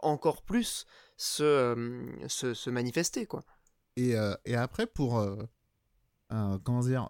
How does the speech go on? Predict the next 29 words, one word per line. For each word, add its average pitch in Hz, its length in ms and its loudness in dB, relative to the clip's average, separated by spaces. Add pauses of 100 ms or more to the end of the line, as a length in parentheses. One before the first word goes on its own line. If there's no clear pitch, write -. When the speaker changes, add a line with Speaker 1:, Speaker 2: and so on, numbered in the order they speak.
Speaker 2:
un, 120 220 2
un, 135 180 2
une 135 160 2
vision 196 260 2
aussi 226 180 2
un 208 80 2
peu 196 160 -2
plus 127 200 -2
large, 127 520 4
je 117 160 0
trouvais 120 220 0
ça 170 240 0
intéressant 127 460 2
de 143 80 0
repenser 120 340 -2
aussi, 127 280 -2
euh, - 40 -2 (220)
comment 117 120 0
dire, 117 220 2 (800)
euh, 110 480 2
aux 113 160 0
pratiques 165 320 0
du 151 100 0
jeu 131 100 4
vidéo, 147 220 6
comment 131 220 2
elles 127 160 2
ont 113 80 4
évolué. 113 460 2